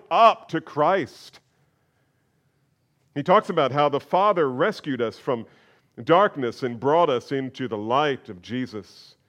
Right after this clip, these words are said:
He reveals that despite the fact that we used to relate to God with hostility, Christ now is preparing us to stand before his Father, holy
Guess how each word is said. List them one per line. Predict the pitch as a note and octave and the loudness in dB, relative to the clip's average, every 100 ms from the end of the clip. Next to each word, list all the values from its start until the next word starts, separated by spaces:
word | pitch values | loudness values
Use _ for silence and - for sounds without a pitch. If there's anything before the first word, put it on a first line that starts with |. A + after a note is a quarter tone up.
| _ _ _ _ _ _ _ _ | _ _ _ _ _ _ _ _
He | - | -12
reveals | A#2 A#2 D3+ D#3 C#3+ | -10 -4 0 0 -2
that | B2 A#2 | -4 -6
despite | B2 - D3+ F3 - | -8 -6 -2 -2 -2
the | |
fact | C#3 C3+ B2+ B2+ | -4 -2 -2 -4
that | G#2+ | -8
we | A#2+ | -8
used | C3 B2+ C3+ | -8 -8 -8
to | A#2+ | -10
relate | G#2+ G#2+ A2+ C#3 - | -10 -8 -6 -8 -8
to | A#2+ | -10
God | A2 B2 C3+ | -4 -2 -2
with | A#2+ A2+ | -4 -8
hostility, | A#2 G#2 - A#2+ B2 C3+ C#3 C#3 - _ _ _ _ _ _ | -6 -8 -8 -8 -8 -8 -12 -14 -20 _ _ _ _ _ _
Christ | - C#3 C#3+ D3+ - | -6 -2 -2 -4 -8
now | A#2+ B2 C3+ C3 | -8 -6 -4 -6
is | A2 | -10
preparing | - G#2+ - B2 B2+ C#3+ C#3+ | -12 -14 -10 -10 -6 -6 -6
us | A#2+ B2 B2 | -6 -8 -10
to | - G2+ | -16 -20
stand | - A#2 B2 C3 | -12 -10 -8 -10
before | G2+ F#2+ A2+ A#2 A2 | -12 -14 -12 -10 -10
his | F#2 - | -14 -18
Father, | _ A2 A2+ B2+ C#3 - _ _ _ _ _ | _ -10 -10 -10 -14 -18 _ _ _ _ _
holy | - C3 D3+ D#3+ D#3+ | -4 -2 0 -4 -8